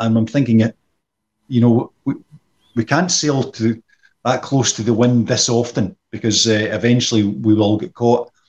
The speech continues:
And I think they will as well, because I don't think they're, uh, they're not, as we, as we know, they're not, uh, Guardiola's, you know, Barcelona side. So they, there's a, they've struggled, you know, they struggled with, against St Mirren, obviously, and,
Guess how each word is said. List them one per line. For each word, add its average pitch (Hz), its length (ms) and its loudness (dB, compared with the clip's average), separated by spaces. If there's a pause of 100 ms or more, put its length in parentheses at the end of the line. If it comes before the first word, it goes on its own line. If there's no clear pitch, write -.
(260)
And 139 100 -4
I 147 60 -2
think 180 320 -4
they 147 160 0
will 147 240 0
as 110 140 -2
well, 170 400 0 (220)
because 120 240 -4
I 120 80 2
don't 147 240 0
think 139 280 0
they're, 117 440 4
uh, 107 40 -4
they're 123 160 -2
not, 135 280 0 (760)
as 101 180 -8
we, 101 200 2
as 95 160 -8
we 98 120 -4
know, 120 340 2 (520)
they're 107 80 -8
not, 117 280 -2
uh, 110 80 -4
Guardiola's, 107 800 0
you 107 80 2
know, 107 120 0
Barcelona 107 600 0
side. 104 300 -2
So 104 400 -2 (400)
they, 120 200 0 (200)
there's 113 180 -2
a, 113 80 0 (340)
they've 131 220 -2
struggled, 107 520 -6
you 104 60 -6
know, 104 100 -4
they 104 80 -4
struggled 123 420 -2 (100)
with, 104 240 -6 (260)
against 104 340 0
St - 120 -12
Mirren, 127 220 0
obviously, 110 460 0
and, 110 360 0